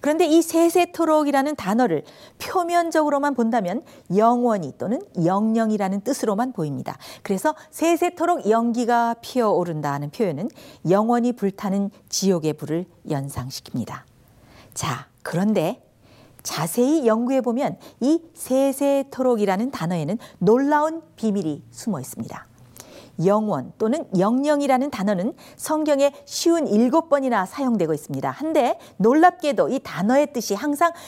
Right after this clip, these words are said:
끝없이 계속되는 어떤 것을 의미하는 것이 아니라는 것입니다. 그것은 끝이 없는 영원한 것이 아니라 끝이 있는 어떤 것을 가리키는 단어라는 것입니다.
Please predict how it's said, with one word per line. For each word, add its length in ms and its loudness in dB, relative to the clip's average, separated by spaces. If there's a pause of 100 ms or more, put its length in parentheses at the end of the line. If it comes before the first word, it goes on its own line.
(140)
끝없이 420 2
계속되는 920 -2
어떤 360 0
것을 240 2
의미하는 480 2
것이 280 -4 (240)
아니라는 600 -4
것입니다. 480 -10 (240)
그것은 440 0 (200)
끝이 320 2
없는 260 2
영원한 420 4
것이 220 -2
아니라 280 -4 (300)
끝이 480 0
있는 400 0 (240)
어떤 420 0
것을 340 -8 (300)
가리키는 540 -10 (100)
단어라는 480 -10
것입니다. 480 -12